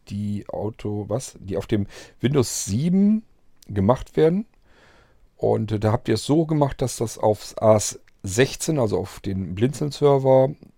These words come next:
äh, in euren Account hochgeschaufelt wird. Und zwar macht ihr da Scans, verschlüsselt die und die werden dann, ähm, ja,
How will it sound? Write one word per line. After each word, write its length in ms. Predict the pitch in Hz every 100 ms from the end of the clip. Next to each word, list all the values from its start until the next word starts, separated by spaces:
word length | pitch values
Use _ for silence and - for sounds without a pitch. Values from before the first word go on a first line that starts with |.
| -
äh, 260 | 101 101 101
in 120 | 98
euren 260 | - 101 90
Account 360 | - - 90 -
hochgeschaufelt 760 | 143 - 156 151 151 165 -
wird. 200 | 180 - - - - - -
Und 140 | 113
zwar 500 | - 117 117 117 113 _ -
macht 260 | 113 -
ihr 80 | 110
da 100 | 98
Scans, 460 | 98 - 135 170 -
verschlüsselt 580 | - - 147 135 131 127
die 140 | 120
und 160 | 104 -
die 100 | 104
werden 200 | 104 98
dann, 320 | 98 95 - -
ähm, 540 | 98 95 95 98 101 - _ _ _ - - - _ _ _ _ _ _ -
ja, 240 | 107